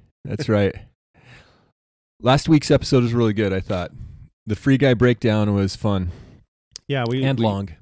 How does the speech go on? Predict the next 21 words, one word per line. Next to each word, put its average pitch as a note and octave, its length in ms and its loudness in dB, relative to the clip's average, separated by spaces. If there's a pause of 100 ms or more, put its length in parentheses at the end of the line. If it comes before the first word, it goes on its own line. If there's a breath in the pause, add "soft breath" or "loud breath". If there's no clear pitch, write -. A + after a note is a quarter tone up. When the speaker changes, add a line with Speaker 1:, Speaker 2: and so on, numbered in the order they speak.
(200)
Speaker 2:
we B2 60 -4
broke D3+ 260 -2
down D#3 220 2
Free D3+ 300 -2
Guy, C3 300 0
the A#2 100 -4
movie B2+ 280 0
Free B2 260 -4
Guy, G#2 220 -4
last G2+ 380 -8
week. G#2+ 220 -8
It G#2 100 -8
was B2+ 180 -2
our, B2 200 -2
I A2 40 -6
think, G#3 260 -8
I A#2+ 100 -8
think F3 240 -10
our A#2 100 -4
longest B2+ 800 -6
episode G#2+ 800 -8